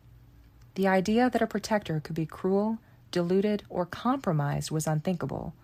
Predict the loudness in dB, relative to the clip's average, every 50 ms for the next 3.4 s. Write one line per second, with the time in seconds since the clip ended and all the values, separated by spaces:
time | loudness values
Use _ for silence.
0 | -20 -20 -20 -8 -4 -4 -4 -4 -2 2 2 4 4 2 2 2 2 2 2 0
1 | -2 -6 -8 -2 4 6 8 8 8 6 4 4 2 2 2 0 0 -2 -4 -6
2 | -12 -20 -20 -20 -20 -20 -8 0 4 4 6 6 6 4 4 2 0 -2 -4 -4
3 | -2 -2 -2 -2 -2 -6 -10 -12